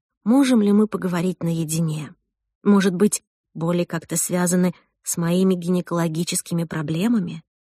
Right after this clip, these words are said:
Он вежливо попросил Джека выйти. «Победа!»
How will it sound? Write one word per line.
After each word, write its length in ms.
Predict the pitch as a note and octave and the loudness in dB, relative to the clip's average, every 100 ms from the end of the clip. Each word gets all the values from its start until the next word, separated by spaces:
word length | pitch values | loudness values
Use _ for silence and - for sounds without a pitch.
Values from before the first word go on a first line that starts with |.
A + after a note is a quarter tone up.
| _ _ _ _ | _ _ _ _
Он 200 | - D4 | 2 4
вежливо 480 | C4+ F#3 F#3+ A#3+ C4 | 6 4 4 2 0
попросил 500 | A3 E3+ E3+ - F#3+ | -2 -2 -2 0 -2
Джека 320 | E3+ G3 G#3 | 0 0 0
выйти. 460 | A3+ G#3+ - - E3 _ _ _ _ _ _ _ | -2 -2 -2 -6 -6 _ _ _ _ _ _ _
«Победа!» 680 | - G3+ F#3 G3 E3+ E3+ D#3+ | -6 0 2 2 0 -4 -10